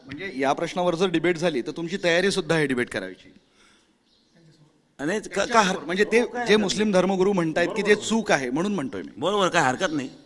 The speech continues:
Speaker 2: ते जर चूक आहे असं म्हणत असतील आणि चूक कसं हे त्यांनी सिद्ध करून दाखवावं.
Speaker 1: अच्छा. म्हणजे तुम्ही तुमच्या विधानावर ठाम आहात, त्याबाबत दुमतच नाही.
Speaker 2: हो, त्यामध्ये दुमत असण्याचं काही कारण नाही आणि आम्ही काही चुकीचं विधान केलेलं असं आम्हाला वाटतही नाही.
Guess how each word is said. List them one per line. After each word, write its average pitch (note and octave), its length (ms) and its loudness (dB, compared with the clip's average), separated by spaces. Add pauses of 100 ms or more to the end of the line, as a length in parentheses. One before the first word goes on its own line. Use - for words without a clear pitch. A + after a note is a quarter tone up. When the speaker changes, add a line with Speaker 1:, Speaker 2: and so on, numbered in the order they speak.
(920)
Speaker 2:
ते C#3 100 2
जर F#3 180 2
चूक F#3 260 0
आहे F#3 80 6
असं F3 120 2
म्हणत C3+ 240 0
असतील A2+ 380 -2 (300)
आणि C3+ 120 4
चूक - 240 -6
कसं A3 220 4
हे E3+ 120 4
त्यांनी G3 220 2
सिद्ध F3 220 -2
करून G3+ 220 -2
दाखवावं. F#3 340 -6 (520)
Speaker 1:
अच्छा. - 180 -20 (840)
म्हणजे D3+ 240 -16
तुम्ही D#3+ 180 0
तुमच्या G3+ 340 -4
विधानावर F3 440 0
ठाम A#2+ 360 -8
आहात, E2 120 -14
त्याबाबत D3 380 -2
दुमतच D3+ 500 -2
नाही. - 160 -20
Speaker 2:
हो, G3 200 -2
त्यामध्ये F3 320 0
दुमत E3 200 -4
असण्याचं D3 220 -6
काही D#3+ 140 -2
कारण D#3+ 220 2
नाही B2+ 140 0 (220)
आणि C#3+ 100 2
आम्ही F3 200 4
काही F#3 100 4
चुकीचं F3+ 320 -2
विधान E3 260 2
केलेलं E3 240 2
असं E3 140 0
आम्हाला D#3+ 200 4
वाटतही D3+ 360 -2
नाही. G#2+ 160 -6